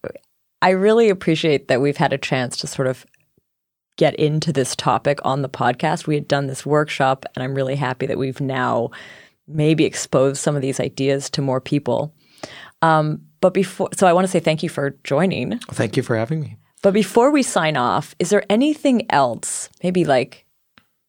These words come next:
Speaker 1: related to zero-knowledge proofs or, like, in the same sort of sphere that you are also excited about or paying attention to?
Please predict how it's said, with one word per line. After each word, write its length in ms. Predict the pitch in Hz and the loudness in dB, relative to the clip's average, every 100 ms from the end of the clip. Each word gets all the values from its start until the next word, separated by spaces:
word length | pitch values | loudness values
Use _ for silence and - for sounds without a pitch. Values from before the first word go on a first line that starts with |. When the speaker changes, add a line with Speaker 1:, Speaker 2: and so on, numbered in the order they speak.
| _ _ _ _ _ _ _ | _ _ _ _ _ _ _
Speaker 1:
related 580 | 151 147 165 208 165 - | -2 2 4 4 2 0
to 100 | 147 | -4
zero-knowledge 480 | - 131 110 104 - | -2 0 0 -2 -4
proofs 440 | 127 104 - - - | -2 -2 -4 -10 -2
or, 420 | 139 131 101 - _ _ _ _ - | 0 0 -2 -6 _ _ _ _ -6
like, 240 | 131 113 | -6 -4
in 200 | - 180 | -2 0
the 80 | 165 | -2
same 420 | 156 165 156 151 | -2 -2 -2 -2
sort 220 | 147 139 131 | -4 -2 -2
of 100 | 127 | -4
sphere 380 | - 190 139 - - - | 0 2 2 0 -12 -2
that 140 | 156 | 0
you 240 | 156 175 - | 2 2 2
are 160 | - - | 0 2
also 520 | 147 147 - 139 123 | 0 0 0 2 0
excited 500 | - - 147 147 135 | -4 -4 -2 -2 -4
about 320 | - 107 - | -4 -4 -2
or 100 | 139 | -4
paying 280 | 131 147 131 | -6 -6 -6
attention 480 | 127 - 143 - - | -8 -6 -6 -6 -8
to? 160 | - | -8